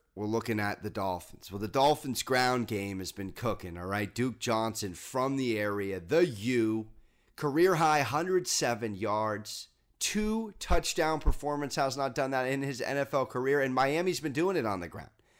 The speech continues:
They've been averaging a hundred nineteen rushing yards over the last month of football, and they've been doing it defensively as well. This team,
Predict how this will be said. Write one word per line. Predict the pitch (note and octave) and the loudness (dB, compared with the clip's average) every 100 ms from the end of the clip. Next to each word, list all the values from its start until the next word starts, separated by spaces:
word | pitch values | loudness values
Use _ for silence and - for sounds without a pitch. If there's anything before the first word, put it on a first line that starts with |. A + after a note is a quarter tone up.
| _ - | _ -2
They've | B2+ | 2
been | D#3+ | 6
averaging | F3+ F3+ F3+ D#3+ E3 | 8 8 6 6 2
a | |
hundred | C#3 D#3+ E3 D#3 | 0 -2 -2 -2
nineteen | D3 C#3+ C#3+ B2 - D#3 C3+ G#2+ F#2 F2 _ _ _ - | -2 -4 -6 -8 -8 -6 -4 -4 -6 -12 _ _ _ -14
rushing | F#2+ G2+ D#3 - G#3 G3+ | -8 0 0 0 -2 -2
yards | F#3 E3 D#3 D3+ - - - _ _ | 0 2 0 -2 -6 -8 -12 _ _
over | - E3+ D#3+ | 0 2 2
the | D#3 | 2
last | D3+ C#3 C#3 - | 4 4 2 -2
month | C3+ C3 G#2+ | -2 -2 -4
of | G2+ | -8
football, | - A2 - E2 - _ _ _ _ _ | -4 -6 -6 -12 -14 _ _ _ _ _
and | C#3+ | 0
they've | D3+ D#3+ | 2 4
been | D#3+ | 2
doing | B2+ G3 F#3+ | 6 6 6
it | E3+ | 4
defensively | D3+ C3 D3+ C#3 C#3+ A#2 A#2+ | 0 -2 -2 -2 -4 -4 -2
as | G2+ F2 | -4 -4
well. | F#2 E2 - _ _ _ _ _ _ _ _ _ _ _ - | -6 -8 -14 _ _ _ _ _ _ _ _ _ _ _ -6
This | B2+ E3+ - | 2 2 2
team, | E3 F3 C#3+ A2 | 2 2 2 0